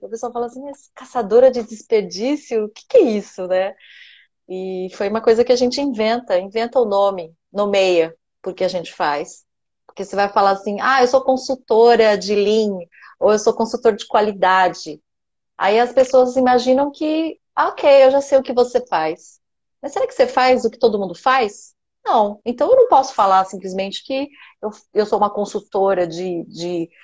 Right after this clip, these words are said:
disso. E eu preciso nomear aquilo que eu faço. Se ainda não existe um nome, então eu crio este nome, né? E, no mínimo, surge uma curiosidade quando alguém pergunta,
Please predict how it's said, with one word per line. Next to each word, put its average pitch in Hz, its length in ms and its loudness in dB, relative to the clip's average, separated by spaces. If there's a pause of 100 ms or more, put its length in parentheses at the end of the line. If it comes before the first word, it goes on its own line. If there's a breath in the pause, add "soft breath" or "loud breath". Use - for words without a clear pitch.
(140 soft breath)
disso. 175 480 -10 (480 soft breath)
E 185 140 -4
eu 208 80 0
preciso 254 500 -2
nomear 294 600 0
aquilo 302 280 -6
que - 120 -10
eu 165 40 -6
faço. - 460 -10
Se - 160 -2
ainda 254 240 6
não 254 140 6
existe 233 400 -2
um 220 40 -6
nome, 233 460 0
então 214 220 -4
eu 240 60 -2 (100)
crio 302 420 0
este 180 320 -6
nome, 156 420 -8 (160)
né? 170 280 -12 (480 soft breath)
E, 185 180 -4
no 226 140 2
mínimo, 302 580 0
surge 269 340 -2
uma 262 160 2
curiosidade 247 920 0
quando 254 140 0
alguém 240 260 0
pergunta, 220 580 -2